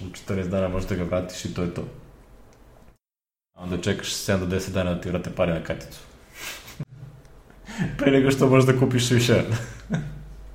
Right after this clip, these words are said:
Ovaj, ali u svakom slučaju, znači, postoji taj neki problem, a, to je ono,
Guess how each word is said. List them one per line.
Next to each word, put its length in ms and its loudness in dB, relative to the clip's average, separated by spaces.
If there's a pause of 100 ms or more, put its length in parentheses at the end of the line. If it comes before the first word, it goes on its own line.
(1200)
Ovaj, 340 -2
ali 160 6
u 40 6
svakom 240 6
slučaju, 340 2
znači, 240 2
postoji 340 2
taj 120 4
neki 220 0
problem, 460 4 (200)
a, 340 2 (680)
to 100 0
je 120 6
ono, 260 2